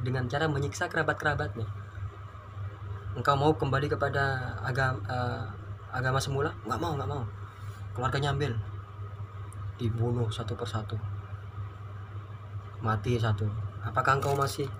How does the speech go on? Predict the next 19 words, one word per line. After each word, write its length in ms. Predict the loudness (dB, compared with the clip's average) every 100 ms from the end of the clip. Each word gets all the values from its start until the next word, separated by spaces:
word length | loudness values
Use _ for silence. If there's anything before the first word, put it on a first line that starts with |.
| -4
tetap 320 | 0 2 2 2
beriman 320 | 2 2 0 -6 -8
kepada 240 | 2 4 6
Allah?" 160 | 4 0 -4 -4 -4
"Tetap." 240 | 0 0 0 -2
Dibunuh 320 | 2 4 4
lagi 160 | 4 2
satu. 240 | 0 0 -2 -4 -6 -4 -4 -4 -4 -4 -4 -4 0 0 0 -4 -4 -4 -4 -6 -6 -2
Akhirnya 320 | 2 4 4
sisa 320 | 2 4 2 2 2
bayinya. 400 | 4 4 6 4 2 -4 -6 -4 -4 -4 -6 -6 -4 -4 -6 -8 -6 -6 -6 -8 -6
"Hmm, 160 | -2 0 0
sekarang 720 | -2 0 2 4 4 4 2 0
kau 160 | 2 4
dengan 320 | 4 4 4
bayinya, 560 | 4 4 4 4 2 0 -4 -6 -6 -6 -6 -6 -6 -8 -6 -6 -4 -4 -4 -6 -10 -10 -6 -6 -6 -6 -6 -6 -6 -4 -4 -2
apakah 320 | 0 4 4
engkau 160 | 4 2
tetap 320 | 2 4 4